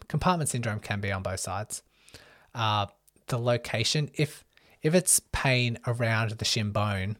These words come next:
and it's a little bit more focal, so, like, you can pinpoint it, it's kind of, like,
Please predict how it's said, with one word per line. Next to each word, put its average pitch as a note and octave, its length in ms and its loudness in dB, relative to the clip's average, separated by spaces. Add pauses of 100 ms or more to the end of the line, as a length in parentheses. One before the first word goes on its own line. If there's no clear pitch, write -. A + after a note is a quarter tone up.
(400)
and A2 80 0
it's G#2+ 100 2
a - 60 2
little B2 120 0
bit A2+ 120 0
more G2 120 -2
focal, C#3+ 600 -4
so, - 180 -4
like, G2 200 -2
you A2 60 -8
can G2+ 140 -4
pinpoint A2 640 -4
it, D3+ 260 -2
it's - 240 0
kind G#2 240 -4
of, F#2+ 120 -6
like, F#2 300 -2